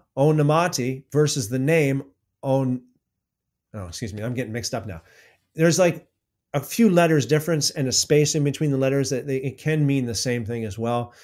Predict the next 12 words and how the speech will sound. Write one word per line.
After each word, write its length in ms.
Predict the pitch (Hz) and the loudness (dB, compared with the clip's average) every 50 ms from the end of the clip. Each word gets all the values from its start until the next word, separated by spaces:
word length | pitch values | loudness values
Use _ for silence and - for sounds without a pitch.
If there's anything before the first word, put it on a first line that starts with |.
| - - - - _ _ | -20 -20 -20 -20 _ _
So, 640 | - - - - 165 156 151 147 143 135 107 98 _ _ _ _ _ _ _ _ _ - | -6 -2 2 4 4 6 6 6 4 4 0 -4 _ _ _ _ _ _ _ _ _ -4
um, 720 | 143 139 139 135 135 139 135 135 131 131 123 113 113 - _ _ _ _ _ _ _ _ _ _ _ _ _ _ _ _ _ _ _ _ _ _ _ _ _ _ _ _ _ _ _ _ - | -2 0 0 2 2 2 2 0 0 -2 -4 -6 -10 -14 _ _ _ _ _ _ _ _ _ _ _ _ _ _ _ _ _ _ _ _ _ _ _ _ _ _ _ _ _ _ _ _ -2
yeah, 160 | 180 160 143 | 0 2 2
when 180 | 147 151 180 190 | 2 2 2 0
you 100 | 185 180 | -2 -4
call 300 | - - 202 226 240 226 | -2 -2 0 2 2 2
upon 380 | 208 151 - 170 170 165 156 | 2 0 0 0 0 2 2
the 80 | 139 135 | 0 0
name 320 | 131 131 127 131 131 127 | 0 0 0 0 0 -2
of 100 | 120 113 | -2 -4
the 80 | 110 107 | -4 -4
Lord, 500 | 110 123 143 135 120 101 92 92 92 | 0 2 2 2 2 0 -2 -8 -12